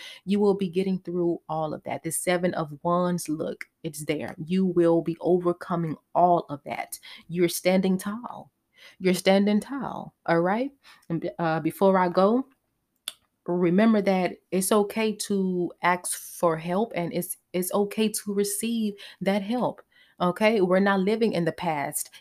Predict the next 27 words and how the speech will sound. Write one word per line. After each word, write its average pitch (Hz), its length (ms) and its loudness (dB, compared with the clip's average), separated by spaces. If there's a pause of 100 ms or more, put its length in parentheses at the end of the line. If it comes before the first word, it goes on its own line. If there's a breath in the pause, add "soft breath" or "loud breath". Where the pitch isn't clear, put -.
anymore, 156 520 -2
okay? 208 360 2
Now, 180 160 2
you 175 180 0
still 202 320 0
may 196 160 2
have 190 300 0
some 180 160 -2
people 202 580 -2 (220 loud breath)
around 185 680 2
who 185 460 2 (440 loud breath)
just 202 360 4
will 202 280 4
not, 190 500 2 (560)
uh, 165 100 4
help 220 400 0
you 214 200 0
or 165 200 4
who 185 240 0
will 151 140 -2
talk 202 320 -2
about 202 440 2
you 214 320 0
or 165 180 2
something 202 440 -2
of 180 160 -2
that, 190 380 -2